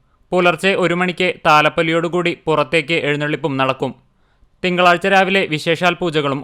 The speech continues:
ഉണ്ടാകും. രാവിലെ പതിനൊന്ന് മണിക്ക് കരിനീലിക്ക് പൂജ, ശേഷം കൂറ വലിക്കൽ എന്നീ ചടങ്ങുകളോടെ പൂരം അവസാനിക്കും. വൈകിട്ട്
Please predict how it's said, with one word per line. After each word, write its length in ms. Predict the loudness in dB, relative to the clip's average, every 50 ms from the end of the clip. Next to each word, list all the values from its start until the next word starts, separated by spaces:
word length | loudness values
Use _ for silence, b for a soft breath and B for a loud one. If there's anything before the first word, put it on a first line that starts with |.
| -6 0
ഉണ്ടാകും. 340 | 0 2 2 2 -2 -6 -8 _ _ _ _ _ _ _ _ _ _ 2
രാവിലെ 320 | 4 4 4 4 2 0 2 2
പതിനൊന്ന് 380 | 2 2 2 0 -2 -2 -2 -2
മണിക്ക് 300 | -2 -4 -2 -2 -2 -2 -2 -6 _ 2
കരിനീലിക്ക് 520 | 2 2 2 2 0 -2 -2 -2 -4 -4 -4 -2
പൂജ, 180 | -2 0 2 2 2 2 0 -6 -2
ശേഷം 320 | 0 0 0 2 0 -2 -4 -4 -6 -4
കൂറ 180 | 0 2 2 4 4
വലിക്കൽ 300 | 2 2 0 -2 -2 -2 -2 -2
എന്നീ 140 | -2 -2 0 0
ചടങ്ങുകളോടെ 540 | 0 0 0 -2 0 2 2 2 2 0 0 2
പൂരം 260 | 2 2 2 2 0 0 0
അവസാനിക്കും. 500 | -2 0 0 0 -2 -2 -2 -4 -6 -6 -8 _ _ _ _ _ _ _ _ _ _ _ _ _ _ _ _ _ _ _ _ _ _ _ _ _ _ _ _ 0
വൈകിട്ട് 380 | 2 2 2 2 0 2 2